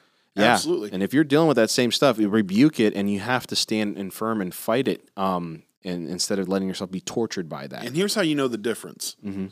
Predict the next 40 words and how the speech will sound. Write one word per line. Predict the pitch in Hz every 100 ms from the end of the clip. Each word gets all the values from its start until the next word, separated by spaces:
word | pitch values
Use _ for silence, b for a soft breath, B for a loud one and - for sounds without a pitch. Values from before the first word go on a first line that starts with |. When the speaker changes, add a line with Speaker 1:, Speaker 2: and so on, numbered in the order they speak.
| _ _ _ 120
Speaker 2:
Because | 127 131 143
God | 147 165
will | 190
speak | 151 131 117
to | -
you | 113
about | 107 95
something | 127 110 110
you've | 104
done. | 101 92 98 -
Speaker 1:
Sure, | - 104 78 -
Speaker 2:
That | 90
Speaker 1:
yeah. | 147 175
Speaker 2:
sounds | - 160 147
like, | 135 113 110
that | 131 143
sounds | 160 139 135
like | 127 110
conviction, | - 120 110 117 113 101 95
like, | 95 92
"Hey, | 95 139 113 98 _ _ _ _ _ _ _
you're | 110
better | 104 98 120 131 127
than | 104 98
this. | 90 92 - - _ _ _ _ _
Speaker 1:
Yeah. | 85 73 -
Speaker 2:
I'm | 120
calling | - 135 139 127
you | 117
to | 107
something | - 120 107 107
better. | 98 117 117 104
I'm | 101
calling | 104 120 131
you | 131
to | 120
s-, | 104
be | - 117
somebody | 117 120 113 107 98
greater. | 98 107 117 104 98